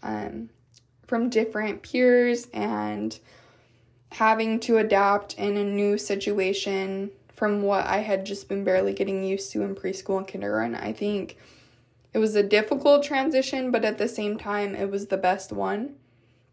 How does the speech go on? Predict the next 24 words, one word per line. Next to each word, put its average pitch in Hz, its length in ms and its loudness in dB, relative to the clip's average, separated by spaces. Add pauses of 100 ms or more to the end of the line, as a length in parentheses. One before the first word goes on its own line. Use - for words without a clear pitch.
(720)
Um, 208 220 0
in 202 120 0
addition 240 460 2
to 254 140 0
that, 214 640 0 (1080)
I, 220 680 4 (840)
I 254 140 6
still 240 440 2
to 226 140 2
this 208 280 4
day 185 260 2
think 196 360 -2
that - 180 2
I 196 500 4 (460)
had 214 600 0
such - 640 0
true 233 260 2
friends 196 340 -2
when 233 140 2
I 233 100 2
was 247 160 2
in 240 120 -2
elementary 247 540 -2
school. 247 640 2